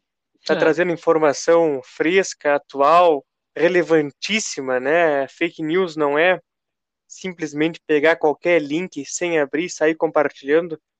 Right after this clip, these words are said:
Speaker 1: Existe uma
Speaker 2: Exatamente.
Speaker 1: responsabilização. Lucas,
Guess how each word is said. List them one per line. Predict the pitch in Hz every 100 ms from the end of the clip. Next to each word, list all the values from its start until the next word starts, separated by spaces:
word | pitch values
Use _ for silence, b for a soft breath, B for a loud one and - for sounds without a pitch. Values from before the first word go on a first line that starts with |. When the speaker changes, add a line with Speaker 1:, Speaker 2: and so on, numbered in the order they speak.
| _ -
Speaker 1:
Existe | 143 135 185 160
uma | 143
Speaker 2:
Exatamente. | 139 - 160 160 135
Speaker 1:
responsabilização. | 160 151 147 143 127 - 165 175 170 _ _ _ _ _
Lucas, | 175 208 170 147 -